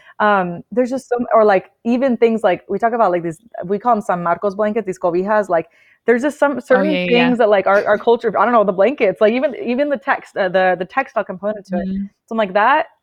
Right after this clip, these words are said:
Speaker 1: it doesn't matter if you speak Spanish, you can hear Suavemente, and someone's gonna start to shimmy. Something's gonna happen, you know?
Speaker 2: Yeah.
Speaker 1: And even if you don't
Speaker 2: In your
Speaker 1: want it,
Speaker 2: body.
Speaker 1: so your body's gonna have a reaction.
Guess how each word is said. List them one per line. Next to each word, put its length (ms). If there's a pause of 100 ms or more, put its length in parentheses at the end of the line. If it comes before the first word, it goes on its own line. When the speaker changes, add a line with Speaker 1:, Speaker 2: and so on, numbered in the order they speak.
Speaker 1:
it 80
doesn't 240
matter 260
if 140
you 60
speak 300
Spanish, 420
you 80
can 100
hear 120
Suavemente, 540
and 180
someone's 260
gonna 100
start 180
to 60
shimmy. 280
Something's 400
gonna 180
happen, 500
you 100
know? 120
Speaker 2:
Yeah. 100
Speaker 1:
And 100
even 180
if 60
you 80
don't 180
Speaker 2:
In 60
your 100
Speaker 1:
want 180
it, 180
Speaker 2:
body. 120
Speaker 1:
so 100
your 120
body's 300
gonna 140
have 140
a 60
reaction. 480